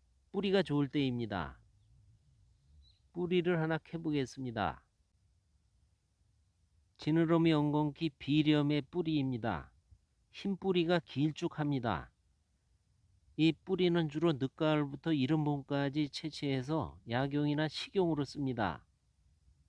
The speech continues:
이 비렴을 포함해서 엉겅퀴는 간에 아주 좋고요. 간질환에 탁월한 약재입니다. 전염성 간염, 간경화, 황달과 간에서 만들어지는 담즙을 보관하는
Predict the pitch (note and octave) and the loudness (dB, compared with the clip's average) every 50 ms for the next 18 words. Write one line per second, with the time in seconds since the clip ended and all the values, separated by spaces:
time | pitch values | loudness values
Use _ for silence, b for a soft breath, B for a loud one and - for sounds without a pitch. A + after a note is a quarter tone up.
0 | _ _ _ _ _ _ _ _ _ _ _ _ _ _ _ _ _ _ _ _ | _ _ _ _ _ _ _ _ _ _ _ _ _ _ _ _ _ _ _ _
1 | _ _ _ _ _ _ _ _ _ _ _ _ _ _ _ _ _ _ _ _ | _ _ _ _ _ _ _ _ _ _ _ _ _ _ _ _ _ _ _ _
2 | _ _ - D3 D3+ D3+ C3+ - - D3 D#3+ D#3 F3 E3+ F3 F3 F3 E3 D3+ - | _ _ -2 0 2 2 0 0 0 2 4 6 6 6 6 6 4 2 2 2
3 | D#3+ D#3+ D#3+ D#3 D#3 D#3 D3+ F3 E3 C#3+ C3+ C#3 D3 D3 D3+ D3 C#3+ C#3 - D3 | 2 2 4 4 2 2 2 2 2 2 2 2 2 2 2 0 0 -2 -2 -2
4 | D3 D3 E3 E3 D#3+ D3+ - - - A2+ B2 C#3 D#3 E3 D3+ C3 C3 C3+ D3+ C#3 | 0 0 0 0 -2 -4 -8 -10 -6 -2 0 2 2 2 2 2 0 0 -2 -4
5 | - C3 C3 - - - D3+ D#3 C3 E2 C#2+ - _ _ _ _ _ _ _ _ | -2 -4 -4 -4 -2 0 0 0 0 -2 -4 -10 _ _ _ _ _ _ _ _
6 | _ _ _ - - C3 C#3 D3+ D#3 D3+ D3 D#3 D#3+ D3+ D#3 D#3 D3+ D#3+ E3 - | _ _ _ -8 -2 0 2 2 2 2 0 0 2 2 2 2 2 0 0 -2
7 | - - - - - F3 E3+ D#3+ D3 C#3 C3+ B2 - - C#3 C3+ C3 B2 A#2+ A2+ | -4 -10 -12 -6 -2 0 0 0 0 0 -2 -2 -4 -4 -4 -4 -2 -4 -4 -4
8 | A2 G2+ E2 C#2 C2+ C#2+ - _ _ _ _ _ _ _ - - B2 C#3 D3+ D3+ | -4 -4 -4 -6 -8 -14 -20 _ _ _ _ _ _ _ -4 -2 0 2 2 2
9 | D3 D3+ C#3+ - E3 D#3 D3 - G#2 A2 B2 C3 B2+ A2 F2 D#2 - _ - - | 0 0 -2 -2 -4 -4 -2 -4 -4 -4 -2 -2 -2 -4 -4 -8 -12 _ -6 -4
10 | B2 C3 C3+ C#3 A#2+ - B2 B2+ B2+ A#2+ G2+ D#2 D2 - - _ _ _ _ _ | -2 -2 -2 -2 -4 -4 -4 -2 -2 0 -2 -2 -4 -10 -18 _ _ _ _ _
11 | _ _ - - F#3 F#3 F3+ E3 E3 D#3+ D#3 D3 D#3 E3 C#3+ E2 B1+ - _ _ | _ _ -10 -4 -2 0 2 4 4 4 4 4 2 2 0 0 -4 -8 _ _
12 | _ _ _ _ _ _ _ _ - - C3 D3+ D#3+ F3 E3+ D#3 E3+ E3 D3+ D3 | _ _ _ _ _ _ _ _ -2 2 2 4 4 4 2 2 2 0 2 0
13 | D3 C#3 D3 C#3+ D3 C3 D3 C#3+ D3 D3+ C#3+ - - A2 B2+ C#3 C3+ D3+ D3 D#3+ | 0 0 0 0 -2 0 0 -2 -2 -2 -4 -6 -6 -4 -4 -2 -2 -2 -2 -2
14 | D#3+ C#3+ B2+ C3 B2 C3+ C3 C3 B2+ A#2+ A#2+ A#2+ A2+ A2 B2 D3 D#3+ | -2 -2 -2 -4 -2 -2 -2 0 0 -2 -2 -2 -2 -2 -2 -2 -2